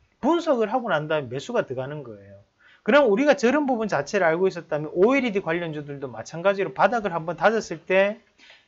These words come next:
추가적으로 볼 수가 있었다는 거죠. 그럼 제가 원익 아이피에스를 여러분들께 설명을 해드릴 때 여러분들은 에이피 시스템에 대해서 알아볼 수 있는 거고, 혹은 아직까지 언론에서 많이 보도가 안 되고 있지만 아이씨디라는 종목이 이렇게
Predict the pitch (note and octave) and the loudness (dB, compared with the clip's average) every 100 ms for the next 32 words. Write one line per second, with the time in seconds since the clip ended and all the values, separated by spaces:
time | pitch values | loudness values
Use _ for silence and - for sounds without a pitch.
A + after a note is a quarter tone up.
0 | _ - D4+ E4+ D#4 C#4+ F#3+ C#3+ D3+ F#3+ | _ -6 0 2 4 2 0 -2 0 -4
1 | D3+ D3 E3 D3 A#2 G2+ F#2 - _ _ | -4 -8 -8 -12 -14 -14 -18 -20 _ _
2 | _ _ _ - _ _ A#3+ C4+ G#3 G#3+ | _ _ _ -20 _ _ 4 4 6 6
3 | A3+ E3+ F3+ G3+ A3 C4 C4 B3+ A3 F3+ | 6 4 6 6 6 0 -2 -2 0 2
4 | F3 D#3+ D3 F#3+ G3+ E3+ E3 D3+ G#3 G#3 | 2 2 2 2 0 -4 -6 -4 -4 -4
5 | G3 D3+ C#3 E3 E3 - B2+ D3+ G3+ F3 | -4 -4 -2 -2 -2 -2 2 4 4 2
6 | D3 D3+ D3+ F3 G#3+ G#3+ A#3+ - E3+ D#3 | -4 -6 -4 -4 -4 -8 -8 -6 -4 -2
7 | C3 C3+ C3+ D#3+ F#3+ G#3 D#3 C#3 B2+ B2+ | -2 -2 -2 -4 2 4 4 -2 -6 -12
8 | D3+ B2+ - B2+ F#3 - _ _ _ B3+ | -8 -10 -8 -12 -12 -16 _ _ _ -4
9 | B3 A#3+ A#3+ A#3 - _ _ A#3 B3+ C4 | -2 0 -2 -4 -12 _ _ 2 2 4
10 | G3+ G3 A3+ A#3 G#3+ D#3 C3+ F3+ G3 G3+ | 2 4 0 -2 -4 -2 0 0 0 0
11 | G#3 D#3+ C#3 F3+ E3+ C#3+ - D3 F3 F#3 | 0 -2 -2 -2 -2 -6 -8 -4 -2 -4
12 | - D3+ F#3 G3 B3+ C#4+ A#3 F#3+ F3 E3+ | -4 2 2 0 -4 2 2 2 -2 -4
13 | D#3 D#3 G#3+ A#3+ A#3 _ _ - F#3+ F#3+ | -4 2 2 2 -4 _ _ -6 -4 -4